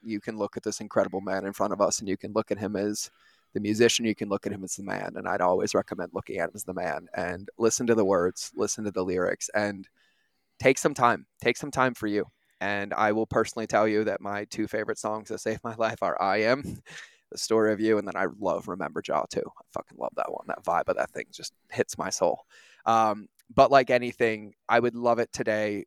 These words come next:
for you guys listening. If anything resonated, if anything landed,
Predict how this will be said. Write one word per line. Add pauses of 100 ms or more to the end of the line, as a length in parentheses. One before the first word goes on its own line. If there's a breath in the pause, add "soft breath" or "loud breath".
(120)
for
you
guys
listening.
If
anything
resonated,
if
anything
landed,